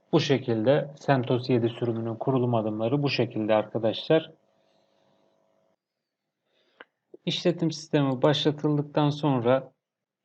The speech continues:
username girerek root kullanıcısıyla işletim sistemine login olmak için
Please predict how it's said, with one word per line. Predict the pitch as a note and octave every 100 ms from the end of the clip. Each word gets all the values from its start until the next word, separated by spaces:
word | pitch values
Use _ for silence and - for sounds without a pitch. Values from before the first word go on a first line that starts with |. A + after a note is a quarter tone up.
| _ -
username | D3+ C#3 C#3 C3+ C3
girerek | B2+ C3 B2 A#2 A#2+ - _ -
root | C3+ B2
kullanıcısıyla | - B2 B2 A#2 A#2+ - B2 A2+ A2+ A2+ - _ _ _ _ -
işletim | B2+ - C3 B2+ A#2+
sistemine | - C3 B2 B2
login | B2+ B2 B2+
olmak | B2+ B2+ A#2
için | - - B2+ B2+